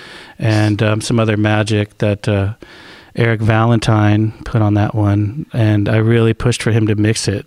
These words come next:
because he, you know, we had a great, we, well, we had, but Tom Lord Alge was mixing, was scheduled to mix the record. And he did do, mix a lot of it. Um, but they were, and he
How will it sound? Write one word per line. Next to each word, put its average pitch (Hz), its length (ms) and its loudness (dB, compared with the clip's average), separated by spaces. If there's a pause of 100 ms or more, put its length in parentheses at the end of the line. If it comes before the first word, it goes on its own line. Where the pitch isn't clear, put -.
(120)
because 98 580 -4
he, 107 500 -2 (240)
you 120 100 -6
know, 98 300 -2 (420)
we 139 140 2
had 165 160 2
a 113 60 2
great, 147 440 -4
we, 131 200 0
well, 123 300 0
we 131 100 2
had, 131 280 -2
but 120 160 -6
Tom 147 220 0
Lord 143 160 4
Alge 113 320 0
was 107 160 0
mixing, 104 560 -2 (400)
was - 120 -6
scheduled 135 360 0
to 110 80 -2
mix 104 220 -2
the 113 60 -4
record. 98 260 0
And 101 100 -4
he 120 80 2
did 123 280 0
do, 113 180 0
mix 107 260 -2
a 104 60 -2
lot 98 240 -2
of 98 80 -2
it. 92 240 -4 (640)
Um, 98 600 0
but 95 160 -6
they 113 120 0
were, 104 80 0
and 110 220 -2
he 104 120 -4